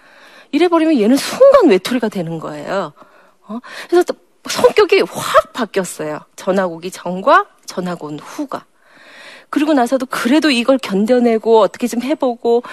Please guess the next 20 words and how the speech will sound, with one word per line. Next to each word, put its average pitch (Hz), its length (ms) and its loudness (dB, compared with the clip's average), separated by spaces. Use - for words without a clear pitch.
"친구야, 302 420 0
안녕." 240 580 2
하고 254 260 -4
좀 233 200 -2
인사 208 320 0
좀 262 160 0
하고 254 320 -4
옆으로 214 320 -6
좀 254 120 -6
다가가려고 254 640 -2
노력을 226 360 -2
해야 240 160 0
되는데 208 540 0
그게 - 160 -10
쉬운 262 240 -6
게 254 80 -6
아니죠. 156 460 -16
그러니까 196 220 -6
애가 214 240 -2
탁 - 240 -4